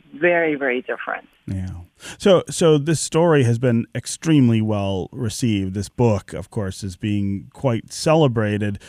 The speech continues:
Speaker 2: Uh, and Apple has ordered an eight-episode series based on this book for its streaming service.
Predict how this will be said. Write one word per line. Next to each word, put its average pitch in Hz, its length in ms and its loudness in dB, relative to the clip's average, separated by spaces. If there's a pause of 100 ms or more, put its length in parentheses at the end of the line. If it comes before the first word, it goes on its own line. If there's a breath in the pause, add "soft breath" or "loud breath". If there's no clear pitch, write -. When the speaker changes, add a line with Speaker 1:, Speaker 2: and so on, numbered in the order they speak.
(280 loud breath)
Speaker 2:
Uh, 110 540 -2
and 135 480 2
Apple 165 380 2
has 123 160 4
ordered 113 580 -2
an 117 240 -4
eight-episode 123 680 0
series 156 420 -6
based 95 320 -8
on 98 80 -4
this 92 160 -8
book - 260 -8
for 101 220 -8
its 90 320 -10
streaming 135 640 4
service. 90 560 -6